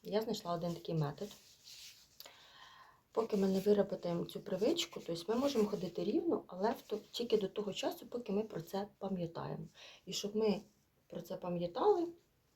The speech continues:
я пропоную <laughs> собі і вам такий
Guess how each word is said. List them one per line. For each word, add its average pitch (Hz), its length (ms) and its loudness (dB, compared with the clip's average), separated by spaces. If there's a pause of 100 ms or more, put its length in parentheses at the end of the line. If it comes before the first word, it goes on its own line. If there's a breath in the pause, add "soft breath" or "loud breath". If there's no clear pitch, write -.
(120)
я 196 80 -8
пропоную 180 640 4
<laughs> - 60 -20
собі 185 500 -4 (580 loud breath)
і 175 140 2
вам 190 360 6
такий 202 580 -4